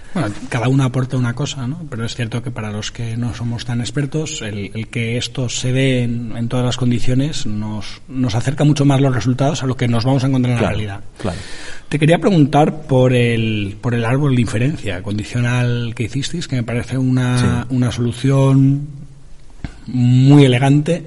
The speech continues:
Speaker 1: y que además nos da un resultado, como digo yo, de, de ese tipo de pósters que tenemos en la sala de endoscopias para,
Speaker 2: Sí.
Speaker 1: o en la consulta para decidir qué hacemos en determinados casos.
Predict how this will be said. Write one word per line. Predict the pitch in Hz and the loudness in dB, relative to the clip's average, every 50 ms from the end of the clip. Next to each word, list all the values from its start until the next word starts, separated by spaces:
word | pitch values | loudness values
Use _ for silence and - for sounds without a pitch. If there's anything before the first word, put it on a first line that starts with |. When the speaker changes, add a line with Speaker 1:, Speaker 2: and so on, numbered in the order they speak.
| - - - - - - - - - - - | -14 -18 -18 -18 -20 -20 -20 -20 -20 -12 -4
Speaker 1:
y | - 135 123 | -2 -2 0
que | - 123 | 0 0
además | 107 104 117 120 131 123 | -2 -2 -2 0 0 0
nos | 131 127 110 | 0 0 0
da | 123 123 | 0 0
un | 123 123 | 0 0
resultado, | 123 - - 117 110 - 127 135 143 143 | 0 -2 -4 -4 -2 0 2 2 2 0
como | 143 127 117 | 0 0 -2
digo | 113 110 117 | 0 0 -2
yo, | 113 113 131 143 160 | -2 0 0 0 -2
de, | 160 139 117 101 98 98 101 101 92 90 98 107 - - - - | -2 -4 -6 -6 -6 -8 -8 -10 -10 -10 -12 -12 -12 -12 -12 -12
de | - 107 104 107 104 104 113 113 90 - - - - - - | -10 -8 -6 -6 -6 -4 -6 -6 -8 -8 -12 -14 -12 -10 -8
ese | 147 135 - - 131 | -8 -6 -4 -4 -2
tipo | 131 135 123 - 127 | -2 0 0 2 2
de | 123 120 | 2 2
pósters | 120 - 131 - - - 139 - | 0 0 -2 -2 -2 -4 -6 -4
que | - 131 | -4 -6
tenemos | 120 - 110 117 113 113 113 117 117 110 - | -4 -4 -2 -2 0 0 0 0 -2 -4 -4
en | 127 | -4
la | 117 110 | -4 -4
sala | - - 123 120 | -4 -2 -2 0
de | 117 | 0
endoscopias | 113 113 113 104 - - 123 123 - 131 143 - - | 0 -2 -2 -4 -4 -4 -4 -4 -2 -4 -4 -4 -6
para, | - - 113 110 107 104 104 104 | -6 -6 -6 -6 -6 -6 -6 -4
Speaker 2:
Sí. | 107 107 | -4 -4
Speaker 1:
o | |
en | 107 107 | -4 -4
la | 104 107 | -4 -4
consulta | 110 107 98 - 131 135 135 139 143 143 | -4 -4 -2 -2 0 0 0 0 -2 -2
para | - - 113 107 104 | -2 -4 -6 -4 -4
decidir | 110 107 - - - 120 117 123 127 127 127 | -4 -6 -4 -2 -2 0 2 2 2 2 0
qué | 123 - 120 | -2 -4 -4
hacemos | 110 - - 120 117 123 131 131 - - | -4 -4 -2 0 0 0 0 -2 -4 -2
en | 110 101 104 | 0 0 0
determinados | 104 98 113 104 101 104 104 104 107 - | 0 0 -2 0 0 0 0 -2 -4 -6
casos. | - 120 104 110 113 - | -6 -6 -6 -6 -8 -8